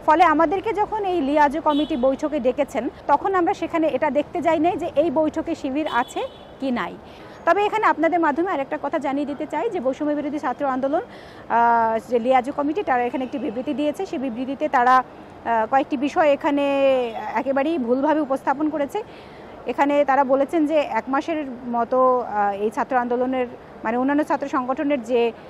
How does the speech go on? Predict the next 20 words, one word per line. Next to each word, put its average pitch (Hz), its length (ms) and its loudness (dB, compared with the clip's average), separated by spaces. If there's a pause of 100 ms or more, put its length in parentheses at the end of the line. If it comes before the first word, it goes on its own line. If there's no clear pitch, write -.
(200)
ব্যানার 262 280 4
আছে 294 220 0
সেটা 262 360 0
ওপেন 254 280 0
করবেন 285 340 4
না, 440 260 2
তারা 254 340 2 (220)
বৈষম্য 277 260 2
বিরোধী 285 240 0
ছাত্র 277 280 -2
আন্দোলনের 254 460 -2 (420)
প্ল্যাটফর্মেই, 277 720 2
আহ, 208 560 0
আন্দোলন 226 360 -4
করবেন। 180 280 -8 (320)
বিষয়টা 339 260 -2
আসলে 339 220 0
এরকম 294 260 2
একদমই 247 420 0
নয়। 339 220 2